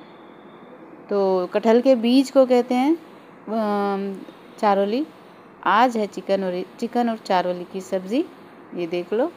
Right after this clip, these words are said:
नाम तो वही है पर आलू डाले हैं। बहुत tasty मज़े के बनते हैं guys, एक बार try करें। ये खाने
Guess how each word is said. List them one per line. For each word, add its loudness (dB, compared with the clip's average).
नाम 4
तो 6
वही 4
है 2
पर 2
आलू 4
डाले 2
हैं। -10
बहुत 0
tasty -4
मज़े -4
के -10
बनते -4
हैं -6
guys, -2
एक -4
बार 0
try 0
करें। -2
ये -4
खाने -4